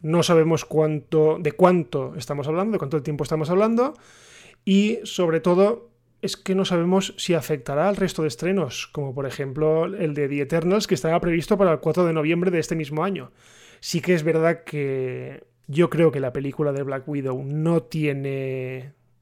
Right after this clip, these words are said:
o no tendrá mucha incidencia dentro del universo de Marvel, por lo que su estreno no tiene por qué afectar a, al resto de películas.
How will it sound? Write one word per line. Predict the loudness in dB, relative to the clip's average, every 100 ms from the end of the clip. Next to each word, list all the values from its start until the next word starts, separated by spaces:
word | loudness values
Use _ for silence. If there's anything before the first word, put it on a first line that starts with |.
| _ _
o | -2
no | 2
tendrá | 4 6 8
mucha | 8 6
incidencia | 2 0 0 0 0 -2 -6 -6
dentro | -6 -4 -4
del | -4
universo | -6 -6 -6 -4 -4
de | 0
Marvel, | 2 4 2 0 -12 _ -20 -20 _ _ _ -14
por | -8
lo | -6 -6
que | -6 -4 -4 -6 -10 _
su | -6 -4
estreno | -4 -2 -2 -2 -2
no | -2 0 2
tiene | 2 2
por | 0
qué | 0
afectar | -2 -4 -6 -4 -2
a, | -2 -4 -8 -12 -16 _ _
al | -10 -8
resto | -6 -6 -4 -4
de | -4
películas. | -8 -12 -10 -14 -12 -16 -16